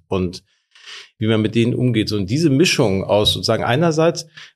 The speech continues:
fand ich eine extrem angenehme, extrem zugewandte Stimmung, tolles Festival, hatte ich das Gefühl, sagen, es war, es ist, viele Dinge passten sehr gut zusammen, aber man merkte, da ist so ein,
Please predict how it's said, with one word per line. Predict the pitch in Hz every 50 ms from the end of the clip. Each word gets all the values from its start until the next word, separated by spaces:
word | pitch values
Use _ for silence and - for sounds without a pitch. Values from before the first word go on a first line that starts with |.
| _
fand | 127 123 127
ich | 123 131
eine | 110
extrem | 90 - - - - 101 135 175 180 151 -
angenehme, | 120 131 135 123 135 127 127 120 117 117 117 117 98
extrem | 95 - - - 127 120 120
zugewandte | - - 151 135 123 117 120 120 117 117
Stimmung, | - - 117 113 110 107
tolles | - 120 120 143 - -
Festival, | - 117 - - - 117 107 107
hatte | 98 104
ich | 101
das | - 104 107 101
Gefühl, | 104 98 - - 110 107 101 101 104 - -
sagen, | - 101 98 92
es | 92 -
war, | - 101 104 101
es | 98 -
ist, | 110 - - - - _
viele | 123 - 147 147 139 123
Dinge | 123 117 113 110
passten | 117 - 131 135 - - - 131 113
sehr | 101 107 113 120 113
gut | 107 117 120 120
zusammen, | - 107 92 87 92 98 113 185 185 160
aber | 135 123
man | 120 110
merkte, | 110 113 139 156 - 175 147
da | 139
ist | 120 131 127 123
so | 143 135
ein, | 123 131